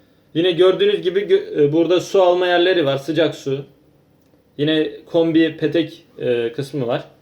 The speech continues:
Yine petek ve sıcak su aynı şekilde çalıştırılabiliyor. Bu şekilde barları, e, burada görüyorsunuz göstergede zaten. Ayarlamak için nereden yaparsınız? Atıyorum barımız düşük.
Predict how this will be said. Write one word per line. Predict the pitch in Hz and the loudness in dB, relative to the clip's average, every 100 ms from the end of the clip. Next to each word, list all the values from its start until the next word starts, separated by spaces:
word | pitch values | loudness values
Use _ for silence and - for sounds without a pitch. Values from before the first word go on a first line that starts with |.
| _ _ _ - | _ _ _ -4
Yine | 151 147 | -2 0
petek | 175 190 165 | 2 2 0
ve | 170 | -2
sıcak | 143 165 170 - | -2 0 0 2
su | 165 | 0
aynı | 160 | 0
şekilde | 147 156 147 | 0 -2 -2
çalıştırılabiliyor. | 143 131 - 117 110 123 196 | 0 -4 -4 -4 -4 -4 -4
Bu | 196 | -4
şekilde | 143 - 120 170 202 - _ | -4 -4 -6 -6 -8 -14 _
barları, | 156 170 180 180 190 202 214 - _ _ _ - | 2 4 4 4 4 2 -2 -14 _ _ _ -6
e, | 135 131 131 127 - | 0 2 2 0 -4
burada | 160 170 185 | -2 0 2
görüyorsunuz | 180 185 196 - 147 | 4 4 4 2 -2
göstergede | 123 127 - 123 123 117 | 0 -2 0 0 -2 -4
zaten. | 110 117 113 190 220 - | -2 -2 -2 -6 -10 -4
Ayarlamak | 160 175 180 185 190 | 2 4 4 2 -2
için | - 190 185 151 | -4 -8 -6 -2
nereden | 185 160 147 | 0 2 0
yaparsınız? | 123 - 110 143 175 - | -2 -4 -6 -8 -8 -4
Atıyorum | 156 165 156 156 151 | -2 0 0 0 2
barımız | 180 175 202 180 | 4 2 0 -2
düşük. | 143 - - | -6 -8 -18